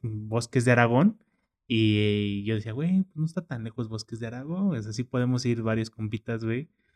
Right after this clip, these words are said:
a ver qué pedo". Nunca se nos hizo, güey, y nunca armamos el viaje, pero, pues, yo creo que como viaje de morrillos, güey, de nuestro primer viaje, güey, perdiéndonos de la ciudad, estaba chido. Pero, pues, teníamos el riesgo, güey, de que también el señor del costal, güey, nos,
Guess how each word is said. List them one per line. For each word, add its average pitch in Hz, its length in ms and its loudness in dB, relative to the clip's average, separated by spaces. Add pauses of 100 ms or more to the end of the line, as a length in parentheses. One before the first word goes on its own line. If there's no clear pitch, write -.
(200)
a 107 120 2
ver 104 200 0
qué - 100 -6
pedo". 110 320 -2
Nunca 196 280 8
se 190 120 8
nos 180 140 6
hizo, 196 160 4
güey, 175 200 0
y 151 40 -2
nunca 113 280 -4
armamos 110 340 -2
el 113 100 -2
viaje, 120 420 2 (500)
pero, 120 220 2
pues, 131 140 4
yo 156 100 6
creo 165 160 4
que 147 120 -6
como 113 220 0
viaje 131 260 6
de 127 80 8
morrillos, 113 540 4
güey, 110 400 -2 (320)
de 110 180 -8
nuestro 104 360 -6
primer 110 300 -2
viaje, 113 260 0
güey, 113 160 -2
perdiéndonos 110 600 -2
de 107 80 -2
la 101 100 -6
ciudad, 113 160 -2
estaba 123 240 2
chido. 123 300 2 (880)
Pero, 131 200 8
pues, 117 140 -2
teníamos 120 340 2
el 110 120 0
riesgo, 110 320 2
güey, 113 180 0
de 104 160 -2
que 107 120 -16
también 110 360 0
el 107 100 0
señor 107 300 0
del 107 160 0
costal, 107 380 -6
güey, 110 140 -10
nos, 110 360 -16